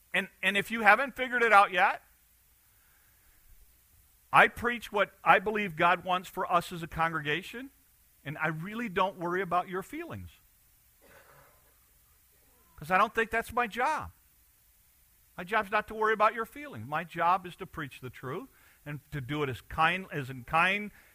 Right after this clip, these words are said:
in, in love, and, and, and as honestly as I can, and being truthful to the Scriptures, and then let God deal with it.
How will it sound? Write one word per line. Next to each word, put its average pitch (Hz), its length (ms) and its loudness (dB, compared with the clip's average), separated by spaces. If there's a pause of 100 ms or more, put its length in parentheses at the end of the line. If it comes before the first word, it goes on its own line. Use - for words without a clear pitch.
in, 151 160 -6
in 143 140 -2
love, 190 560 10 (220)
and, 139 320 -2
and, 143 160 -6
and 139 160 -6
as 131 120 -6
honestly 196 460 6
as 165 80 -6
I 170 80 -2
can, 190 300 -4
and 165 100 -6
being 147 180 -4
truthful 196 420 -10
to 156 80 -4
the 131 100 -6
Scriptures, 247 520 -4
and 190 140 -6
then 196 260 4
let 202 220 2
God 277 280 4
deal 170 180 0
with 107 120 -4
it. - 60 -20